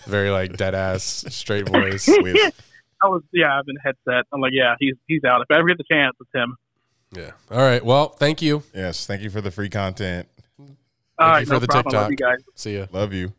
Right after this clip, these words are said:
Speaker 3: All right,
Speaker 2: Oh,
Speaker 3: bye.
Speaker 2: I guess I say love you to Hunter. Guess I love him.
Speaker 1: Guess it comes off the tongue
Speaker 2: <laughs>
Speaker 1: naturally. Where are we at?
Speaker 2: They
Speaker 1: We
Speaker 2: probably
Speaker 1: did
Speaker 2: would.
Speaker 1: f-,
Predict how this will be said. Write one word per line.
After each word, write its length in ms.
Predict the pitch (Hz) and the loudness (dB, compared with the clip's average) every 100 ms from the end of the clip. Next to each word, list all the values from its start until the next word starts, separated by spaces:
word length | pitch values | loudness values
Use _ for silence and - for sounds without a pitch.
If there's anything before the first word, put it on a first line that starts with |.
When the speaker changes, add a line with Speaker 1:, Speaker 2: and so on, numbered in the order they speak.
| _ _ _ _ _ _ _ | _ _ _ _ _ _ _
Speaker 3:
All 80 | 143 | -2
right, 140 | 135 117 | -2 -2
Speaker 2:
Oh, 60 | |
Speaker 3:
bye. 140 | 117 117 | -4 -4
Speaker 2:
I 40 | 131 | -4
guess 240 | 160 - | -10 -14
I 40 | - | -14
say 180 | - | -16
love 200 | 76 78 | -16 -18
you 60 | 80 | -18
to 80 | 73 | -18
Hunter. 320 | 78 82 64 _ | -18 -18 -20 _
Guess 160 | 76 | -20
I 40 | 73 | -18
love 180 | 73 76 | -16 -16
him. 160 | 69 - _ _ _ _ | -18 -20 _ _ _ _
Speaker 1:
Guess 100 | 92 | -20
it 100 | 85 | -16
comes 220 | 92 92 | -14 -8
off 640 | 98 98 - - - - _ | -8 -8 -12 -20 -20 -20 _
the 80 | 107 | -12
tongue 600 | - 123 113 101 95 92 80 - | -2 0 0 -2 -6 -8 -10 -20
Speaker 2:
<laughs> 200 | - _ | -20 _
Speaker 1:
naturally. 800 | 120 110 101 95 107 101 - - - - _ _ _ _ - _ _ | -6 -4 -2 -2 0 -4 -6 -14 -20 -20 _ _ _ _ -20 _ _
Where 140 | 139 | 4
are 40 | |
we 160 | 143 123 | 6 6
at? 320 | 101 87 - | 4 0 -8
Speaker 2:
They 60 | - | -12
Speaker 1:
We 40 | |
Speaker 2:
probably 180 | 98 104 | -2 0
Speaker 1:
did 60 | 107 | 0
Speaker 2:
would. 80 | 78 | -4
Speaker 1:
f-, 480 | - - - - | -14 -18 -20 -20